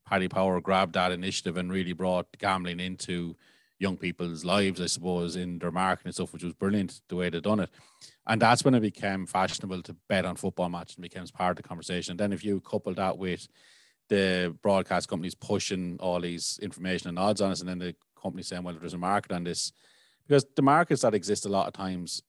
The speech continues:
I think, are for people who have gambling problems, because anyone in their right frame of mind is not gonna be gambling on how many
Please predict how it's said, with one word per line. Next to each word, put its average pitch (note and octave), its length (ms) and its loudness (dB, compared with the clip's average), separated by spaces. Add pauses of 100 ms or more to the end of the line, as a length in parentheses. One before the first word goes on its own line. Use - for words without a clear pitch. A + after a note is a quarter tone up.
I G2 140 0
think, F2+ 280 -6
are F2+ 160 4
for F#2+ 280 2
people F2+ 280 -4
who D#2+ 80 -4
have E2 160 0
gambling F2 320 -4
problems, E2 320 -6
because F#2 420 -4 (680)
anyone A2 340 4
in F#2 100 0
their F2 160 0
right F2 280 0
frame F2 260 -2
of E2+ 60 -6
mind F2 320 -4
is D#2+ 120 -10
not E2+ 140 -4
gonna E2+ 180 -6
be E2+ 100 -6
gambling E2+ 360 -4
on E2 320 -8
how F2 100 -8
many E2 280 -8